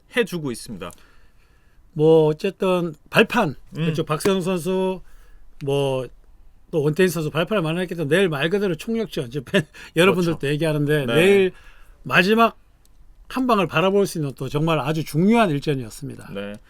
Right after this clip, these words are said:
Speaker 1: 라이브님 말씀대로 타선도 오늘 터져줬습니다. 선발 전원 안타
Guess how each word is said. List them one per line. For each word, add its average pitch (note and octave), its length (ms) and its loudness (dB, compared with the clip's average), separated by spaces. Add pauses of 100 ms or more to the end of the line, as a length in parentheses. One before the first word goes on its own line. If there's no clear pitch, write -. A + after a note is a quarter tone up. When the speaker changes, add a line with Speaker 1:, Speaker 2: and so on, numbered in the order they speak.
(200)
Speaker 1:
라이브님 D3 400 -2
말씀대로 C#3+ 640 -4
타선도 A#3+ 540 -2
오늘 D3 220 -2
터져줬습니다. D3 760 -4
선발 G#3 480 -2
전원 A3 400 0
안타 A#2 460 -6